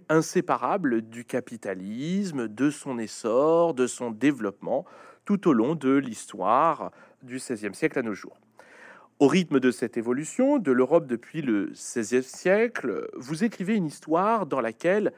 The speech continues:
la race trouve une place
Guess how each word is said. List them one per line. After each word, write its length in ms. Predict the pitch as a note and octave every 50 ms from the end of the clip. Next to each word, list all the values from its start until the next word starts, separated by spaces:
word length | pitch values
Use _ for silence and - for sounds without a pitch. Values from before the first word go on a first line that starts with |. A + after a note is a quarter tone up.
| - - - - _ _ _ -
la 140 | A2 A#2+ A#2+
race 540 | A2+ C#3 E3 G#3 A3 - - - - - _ -
trouve 360 | - - F3 G3+ F#3+ E3 C#3+ - _ _ -
une 160 | C#3 B2+ A2
place 460 | - D3+ D#3+ D#3+ D#3 - - - A2+